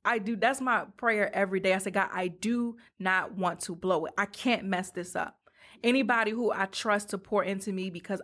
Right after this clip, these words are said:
I have wise counsel, I have people that I trust with, uh, the vulnerabilities of things that I go through and what God is calling me to. I do not feel that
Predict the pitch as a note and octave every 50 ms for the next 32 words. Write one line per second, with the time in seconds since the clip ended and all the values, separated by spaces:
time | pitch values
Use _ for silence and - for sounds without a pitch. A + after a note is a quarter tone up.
0 | - - G3+ G#3 G#3+ A3 G#3+ G3+ F#3+ F#3 F3+ A3 - - F#3 F3+ F#3+ F3+ F#3 F#3+
1 | F#3+ - - G#3+ F#3+ F#3+ F#3+ F#3+ - F#3+ F#3 F3+ F#3 F#3 - - - - - -
2 | F3+ G3 G#3+ A3 G#3 F#3+ F#3+ F#3+ - A#3 A3 E3 F#3+ F#3+ F3 F3 E3+ F#3 G3 G3+
3 | G3 - - - G#3+ G3+ G3 F#3+ G3 G3 - - - - - _ - F3 G3 G3+
4 | G3 F#3+ F#3+ F#3+ - - - - F#3 E3+ D#3+ E3 F#3 F#3+ F3+ E3 G3+ G#3 G#3 G3+
5 | F#3+ F#3 F3+ E3+ F#3+ G#3 G#3 G#3 G3 F#3+ F#3+ F#3+ F3 F#3 F3+ - - G3+ F#3+ F#3+
6 | F3+ F#3+ F3 F3 F3 F3 F#3 G3 G3+ G3 G3 - G3 G3 F#3+ F3 E3+ E3 E3 F3+
7 | F#3 F3+ F3 F3 F3+ - - G3 G3+ G3+ G3 F#3 F#3+ F#3+ - - G#3+ G3 F#3+ -
8 | - G3 G3+ G3+ G3+ - G2 - - F3+ F3+ E3 G#3+ G#3 F#3 F#3 F#3 G3 G3 -
9 | - - - - G#3+ G#3 G#3 G3 F#3 F3 F#3+ F3+ F#3 F3 -